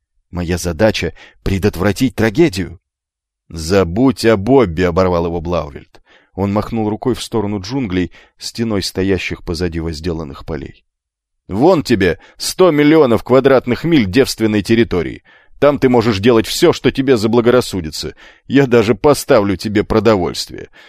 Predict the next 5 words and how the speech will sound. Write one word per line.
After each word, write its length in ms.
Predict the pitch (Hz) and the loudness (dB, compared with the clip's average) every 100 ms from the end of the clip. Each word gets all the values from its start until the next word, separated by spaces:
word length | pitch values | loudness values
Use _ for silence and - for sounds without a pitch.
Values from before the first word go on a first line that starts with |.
| _ _ _ | _ _ _
Но 200 | - 82 | -12 -10
только 480 | 80 98 92 - 98 - | -4 -2 -2 -2 -4 -4
убери 420 | 101 87 101 113 | -2 0 0 0
свои 320 | - 92 90 | -2 0 0
лапы 500 | 90 101 139 - 80 | 2 4 2 0 -10